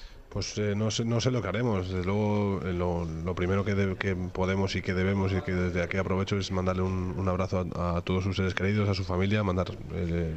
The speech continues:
mi más sentido pésame al de mis compañeros y, y, por supuesto, pues, eh, bueno, valorar, eh, la vida muchísimo más. Esto nos enseña,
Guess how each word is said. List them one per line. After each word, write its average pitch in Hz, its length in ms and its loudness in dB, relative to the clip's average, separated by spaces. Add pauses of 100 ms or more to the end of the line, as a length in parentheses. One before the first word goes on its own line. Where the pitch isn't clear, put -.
mi 90 80 -2
más 87 160 0
sentido 90 260 0
pésame 90 300 0
al 87 80 2
de 87 80 0
mis 90 100 0
compañeros 95 540 0
y, 101 60 2
y, 85 640 0
por 85 100 -4
supuesto, 90 360 -2
pues, 87 260 -2 (840)
eh, 90 800 2 (160)
bueno, 87 340 -2
valorar, 95 460 2 (400)
eh, 92 560 2 (560)
la 95 160 2
vida 107 240 4
muchísimo 101 460 2
más. 113 420 0
Esto 107 160 0
nos 101 140 2
enseña, 95 580 2